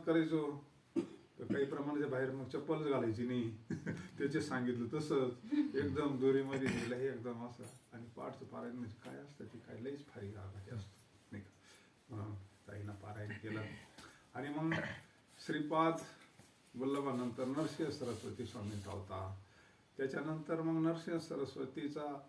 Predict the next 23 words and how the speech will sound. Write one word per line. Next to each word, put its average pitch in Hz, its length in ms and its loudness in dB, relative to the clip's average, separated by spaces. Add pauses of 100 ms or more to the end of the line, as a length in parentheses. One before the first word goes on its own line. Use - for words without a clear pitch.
आविष्कार, 135 600 -4 (500)
त्याच्यानंतर 135 760 -2 (720)
स्वामी 160 220 4
समर्थ 120 380 0
महाराज 117 300 0
अक्कलकोटचे, 101 680 -4 (220)
तेच 233 260 4
कार्य 185 320 6
चालू 175 280 6
आहे 160 40 12
जसं 147 320 2
ते 127 240 0
तसं, - 220 -2 (520)
आणि 160 180 -2
तेच 269 360 -4
पुढं 190 280 0
संत 139 340 -2 (600)
आजही 110 240 -2
कार्य 107 280 -2
चालू 104 220 -6
आहे 104 80 -2
जसं 104 280 -6 (100)
तसं. 104 200 -10